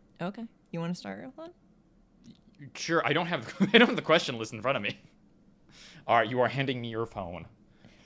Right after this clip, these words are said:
Speaker 1: This is podcasting.
Speaker 2: All right. I think I'm gonna go with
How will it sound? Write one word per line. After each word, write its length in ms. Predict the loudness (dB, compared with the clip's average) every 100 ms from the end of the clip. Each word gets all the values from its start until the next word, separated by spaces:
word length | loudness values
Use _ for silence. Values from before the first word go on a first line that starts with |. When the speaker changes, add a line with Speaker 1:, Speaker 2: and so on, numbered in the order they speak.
| -6 -4
Speaker 1:
This 520 | 0 0 0 -6 -8 -12 _ _ _ _ _ _ 2
is 160 | 4 4
podcasting. 800 | 4 2 -2 -10 -10 -12 -14 -16 -20 -18 -14 -16 -18 _ _ _ -20 -10
Speaker 2:
All 220 | -6 -6
right. 320 | -6 -10 -14 -18 _ _ _ -16 -2
I 100 | 0
think 200 | 0 2
I'm 180 | 2 4
gonna 220 | 2 0
go 260 | 2 4 4
with 560 | 2 0 0 0 -4